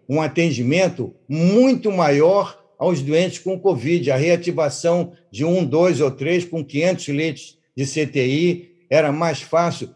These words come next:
O, o, o, o nosso confrade Jatene já mostrou aqui que São Paulo,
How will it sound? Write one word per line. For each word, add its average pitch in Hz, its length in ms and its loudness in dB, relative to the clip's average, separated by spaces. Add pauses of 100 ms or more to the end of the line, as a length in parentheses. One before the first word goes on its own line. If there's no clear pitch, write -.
(140)
O, 143 100 -2
o, 143 400 -2
o, 135 120 -6
o 123 40 0
nosso 165 380 -2 (220)
confrade 147 560 0
Jatene 139 640 0
já 147 120 2
mostrou 143 440 -2
aqui 139 640 -6
que 143 120 -4
São 127 300 -2
Paulo, 156 540 2